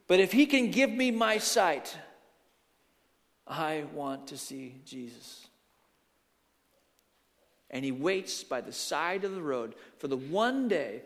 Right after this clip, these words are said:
when Jesus will pass by so that he can cry out and beg for mercy, and maybe, maybe Jesus will notice him.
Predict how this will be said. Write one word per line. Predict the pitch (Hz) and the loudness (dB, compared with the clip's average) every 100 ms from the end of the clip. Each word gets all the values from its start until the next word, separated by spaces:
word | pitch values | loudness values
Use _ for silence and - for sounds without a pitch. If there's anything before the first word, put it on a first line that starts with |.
| - | -10
when | 143 139 | -8 -8
Jesus | 139 185 226 220 - | -4 -4 -2 -4 -2
will | 208 | -2
pass | 196 - 165 170 - | -2 -4 -4 -4 -6
by | - 127 92 - - | -4 -4 -4 -10 -6
so | - | -2
that | 147 127 | -2 -2
he | 170 | -4
can | 196 220 | -4 -4
cry | 190 - 180 165 | -6 -2 0 2
out | 160 156 | 0 -2
and | 139 131 | -6 2
beg | 170 190 | 2 2
for | 190 | -4
mercy, | 151 131 127 143 139 - - | -6 -6 -6 -8 -8 -10 -10
and | - 160 165 | -4 -2 2
maybe, | 202 226 233 226 - - | 2 4 0 -2 -6 -6
maybe | 156 190 214 | 0 0 0
Jesus | 196 147 175 170 170 160 165 | -4 -4 -4 -4 -6 -6 -4
will | 156 160 156 | 0 2 2
notice | 147 143 139 135 135 - - - - - | -4 -6 -4 -4 -6 -6 -10 -14 -20 -14
him. | 135 110 | -10 -10